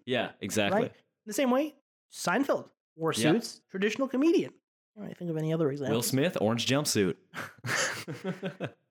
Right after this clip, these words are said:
Speaker 2: But Andrew comes out. He looks spiff and span as usual. Like, uh,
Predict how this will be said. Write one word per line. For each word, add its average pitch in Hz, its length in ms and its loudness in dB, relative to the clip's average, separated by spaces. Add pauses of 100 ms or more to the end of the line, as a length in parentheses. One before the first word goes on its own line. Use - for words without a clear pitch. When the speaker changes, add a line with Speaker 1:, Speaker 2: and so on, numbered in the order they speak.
(160)
Speaker 2:
But 214 200 -6
Andrew 240 360 4
comes 185 240 2
out. 180 360 2 (1200)
He 208 80 -10
looks 349 320 0
spiff 277 260 -2
and 220 100 0
span 202 440 2 (180)
as 170 100 -4
usual. 165 400 6
Like, 180 200 2
uh, 233 160 -2